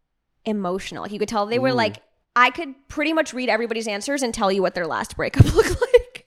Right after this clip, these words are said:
Speaker 2: Damn.
Speaker 1: It was so, people have, people had very strong opinions
Speaker 2: Can
Speaker 1: about
Speaker 2: you read
Speaker 1: being
Speaker 2: one
Speaker 1: friends
Speaker 2: of
Speaker 1: with
Speaker 2: them?
Speaker 1: ex. Yeah. So,
Speaker 2: Oh,
Speaker 1: well, one of the,
Speaker 2: heck yeah.
Speaker 1: one of the first ones that came up that I loved was, if the relationship,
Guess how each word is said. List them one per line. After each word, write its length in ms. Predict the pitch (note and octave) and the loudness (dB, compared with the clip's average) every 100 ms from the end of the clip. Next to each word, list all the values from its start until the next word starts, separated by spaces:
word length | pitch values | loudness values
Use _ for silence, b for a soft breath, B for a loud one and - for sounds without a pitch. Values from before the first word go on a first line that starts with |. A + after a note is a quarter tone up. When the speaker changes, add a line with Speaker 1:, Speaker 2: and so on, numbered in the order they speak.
| _ | _
Speaker 2:
Damn. 600 | - D3+ D3+ C#3+ A2 E2+ | -4 0 2 0 -2 -4
Speaker 1:
It 100 | E4+ | -2
was 160 | F4 E4 | 0 0
so, 840 | - - D#4 C#4+ C#4+ D4+ D#4+ E4+ - _ _ _ _ - | -4 -6 -4 0 2 0 -2 -8 -14 _ _ _ _ -6
people 320 | D4 E4+ G#4 | -4 -2 0
have, 300 | G#4 G4+ E4 | 2 0 -2
people 240 | D#4 E4+ A4+ | -6 -2 0
had 140 | C#4 | -2
very 380 | G#3+ B3 A#3 A#3 | -2 0 0 -2
strong 300 | - A#3+ A#3 | -2 -2 -2
opinions 560 | A3+ C4 F4 G3 G#3 | -4 -4 -4 -6 -10
Speaker 2:
Can 80 | - | -4
Speaker 1:
about 160 | - A3+ | 2 2
Speaker 2:
you 60 | |
read 80 | A2 | 2
Speaker 1:
being 140 | A2+ C3 | -2 0
Speaker 2:
one 120 | D#3+ | 0
Speaker 1:
friends 140 | F3+ | 0
Speaker 2:
of 40 | G#3 | -2
Speaker 1:
with 40 | |
Speaker 2:
them? 80 | A#3+ | -2
Speaker 1:
ex. 200 | C4+ - | -4 -2
Yeah. 160 | B3+ D4 | -2 -2
So, 280 | C#4+ C#4+ C4 | 0 -2 0
Speaker 2:
Oh, 60 | |
Speaker 1:
well, 140 | C4 B3 | 0 0
one 120 | C4 | -2
of 60 | |
the, 80 | C#4 | -2
Speaker 2:
heck 80 | C4+ | -4
yeah. 100 | - | -2
Speaker 1:
one 140 | C4 | 0
of 40 | D4 | 0
the 60 | |
first 240 | D4 F#4 F#4 | 0 0 0
ones 140 | B3 | -2
that 80 | A3+ | -2
came 140 | B3+ | 0
up 80 | A3 | 0
that 80 | G#3+ | 0
I 80 | G3+ | 0
loved 260 | G3+ G3 | 0 -2
was, 340 | G#3 G#3 G3 - _ _ _ _ _ _ _ _ B B B | 0 -2 -4 -12 _ _ _ _ _ _ _ _ B B B
if 120 | - - | -8 -2
the 100 | B3 | 0
relationship, 680 | A#3+ A#3 C4+ - C#4+ C#4 | 2 0 -2 -4 -4 -4